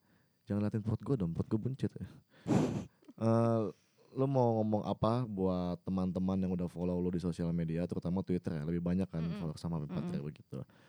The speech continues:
Speaker 1: Lo mau, ngo-, mau ngomong apa gitu, mau ucapan makasih kah atau apa, dan bebas dengan, dengan, dengan suara lucu lo itu. Siapa tahu nanti ada yang save gitu kan, atau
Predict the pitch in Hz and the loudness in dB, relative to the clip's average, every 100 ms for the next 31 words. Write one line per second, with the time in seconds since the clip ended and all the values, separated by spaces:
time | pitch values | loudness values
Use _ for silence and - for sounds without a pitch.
0 | _ _ - 104 101 92 87 87 90 85 | _ _ 2 4 4 2 0 -2 -2 0
1 | 85 82 85 82 80 76 - 87 87 95 | 0 -2 -2 -4 -4 -8 -10 -10 -6 -2
2 | 87 82 82 82 80 - - 80 78 - | -2 -4 -6 -6 -6 -6 -6 -4 -6 -6
3 | 78 - 85 - 90 87 80 71 76 - | -10 -6 -8 -4 -2 -2 -2 -6 -6 -4
4 | 85 87 76 73 73 71 76 80 78 - | -2 -2 -2 -4 -4 -4 -6 -6 -6 -8
5 | - - - _ 98 95 90 85 - 95 | -14 -18 -20 _ -4 0 0 -4 -6 -4
6 | 95 92 95 95 95 - 92 85 92 85 | 0 0 0 2 0 0 0 2 0 0
7 | 87 87 85 - 104 147 - - - - | 2 2 0 0 0 0 -6 -20 -20 -20
8 | _ 95 107 127 131 135 120 107 104 98 | _ 2 10 12 12 10 8 8 8 6
9 | 98 98 95 92 - 87 87 - 85 85 | 2 2 0 0 0 0 0 0 -4 -2
10 | 85 82 - 85 | -4 -4 -4 -4